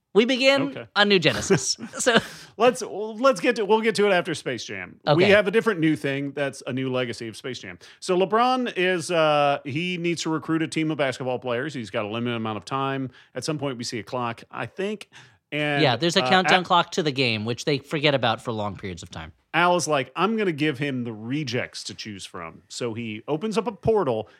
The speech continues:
Speaker 2: and Ron, uh, LeBron James gets sucked into kind of like outer space, where he
Speaker 1: Uh,
Speaker 2: flies
Speaker 1: wait a minute.
Speaker 2: past
Speaker 1: Hold on a second. He's, he's falling through space, and it's filled with planets.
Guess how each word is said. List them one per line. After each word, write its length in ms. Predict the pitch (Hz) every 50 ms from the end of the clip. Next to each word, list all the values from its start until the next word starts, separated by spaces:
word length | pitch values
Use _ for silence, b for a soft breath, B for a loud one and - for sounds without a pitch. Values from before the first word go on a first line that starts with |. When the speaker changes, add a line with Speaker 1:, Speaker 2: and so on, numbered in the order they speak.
| b _
Speaker 2:
and 160 | - 135 139
Ron, 320 | 143 170 208 240 247 226 185 -
uh, 280 | 151 143 143 139 131 131
LeBron 360 | 131 139 123 160 185 208 208
James 300 | 180 185 190 190 175 -
gets 180 | - 156 - -
sucked 320 | - - 180 190 185 - -
into 800 | - 143 139 147 147 135 - 143 135 131 131 127 123 120 104 -
kind 260 | - - 151 202 220
of 80 | 226 196
like 260 | 196 202 185 175 - - -
outer 300 | 147 165 170 175 175 160
space, 560 | - - - 190 190 185 190 180 - - B B B B B B B
where 140 | - 135 131
he 60 | -
Speaker 1:
Uh, 100 | 208 262
Speaker 2:
flies 200 | - 240 240 339
Speaker 1:
wait 60 | -
a 20 | 240
minute. 220 | 285 262 180 147 -
Speaker 2:
past 240 | 190 208 208 -
Speaker 1:
Hold 160 | - 233 285 403
on 100 | 339 285
a 60 | 214
second. 360 | - - 190 - 160 131 113 - _ _ _ _ _ _ _ _ _ _ _
He's, 340 | - 165 156 - 233 226 202
he's 220 | 208 - 220 214 -
falling 360 | - 226 247 320 415 359 -
through 100 | - 196
space, 480 | 165 - - - 226 247 240 151 -
and 80 | - 143
it's 80 | 131 -
filled 160 | - 214 190
with 160 | 170 127 -
planets. 600 | - - 185 262 427 381 117 95 - - - -